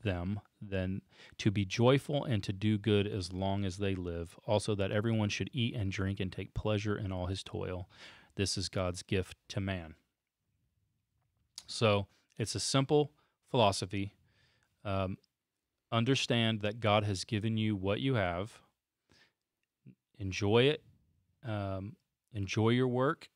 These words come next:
as a gift from God, and be content. And just live, live in the present, live in the present moment, working and finding joy and pleasure in knowing that God has given this to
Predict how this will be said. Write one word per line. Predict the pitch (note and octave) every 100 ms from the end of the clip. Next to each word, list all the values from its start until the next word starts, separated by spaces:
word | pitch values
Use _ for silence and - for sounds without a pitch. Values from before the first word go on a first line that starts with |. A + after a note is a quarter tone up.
| -
as | G#2+
a |
gift | G#2 A#2+ A#2+
from | C3
God, | B2+ B2 D#3 E3 _ _ _ _ _ _ -
and | G2+ G2+ G2 G2
be | G#2
content. | G#2+ G#2+ G2 - G#2+ - - - _ _ F#2+ F#2 _ _ _ _ _ _ _ _ _ _ _ _
And | - F#2+
just | F#2+ -
live, | G2+ G#2 G2 -
live | - A2 A2
in |
the | G2
present, | - - A2 G#2+ A2 - _
live | A2+
in | G#2
the | F#2+
present | - - A2 B2 C#3+
moment, | B2+ G#2 F#2+ G2 -
working | G#2 A2 A#2+ - A#2+ A#2 - _ _ _ _ _ _ _ _ _ _ _ _ _ _ _ _ _
and | G2+ F#2+ F#2
finding | - A2 A2+ A2+ A2
joy | F#2 - G#2 G2+ G2+ G2+ A2 - _ _ _
and | A2+ G2 F#2+ F#2+ - _ _
pleasure | A#2 A2+ G#2 F#2+ F2+
in | - G#2 F#2+ F#2+
knowing | G#2+ A2 F#2
that | F2+
God | G#2 G2
has | F#2+ E2+
given | A2+ G#2+ F#2
this | E2+ -
to | -